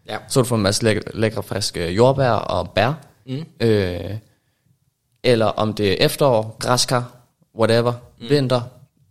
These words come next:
Speaker 2: der vil du bare gå ned på alle grøntsager.
Speaker 1: Ja.
Speaker 2: Bare kun spise Mac'en. Der er ingen grøntsager, der gror om vinteren.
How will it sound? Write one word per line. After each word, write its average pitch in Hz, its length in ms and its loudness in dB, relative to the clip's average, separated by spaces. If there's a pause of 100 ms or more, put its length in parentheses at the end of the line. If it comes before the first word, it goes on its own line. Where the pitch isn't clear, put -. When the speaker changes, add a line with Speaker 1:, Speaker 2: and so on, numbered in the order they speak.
(380)
Speaker 2:
der 139 60 4
vil 104 80 6
du - 40 -4
bare 107 140 2
gå 104 120 -2
ned 110 260 2 (640)
på 120 60 -4
alle 113 140 -2
grøntsager. 113 420 -2 (340)
Speaker 1:
Ja. 131 180 -4
Speaker 2:
Bare 117 100 2
kun 120 180 -2
spise 98 260 -6
Mac'en. 95 300 -2 (520)
Der 117 60 0
er 107 40 4
ingen 113 400 0
grøntsager, 95 320 0
der 90 80 -4
gror 92 140 -4
om 90 120 -4
vinteren. 92 280 -4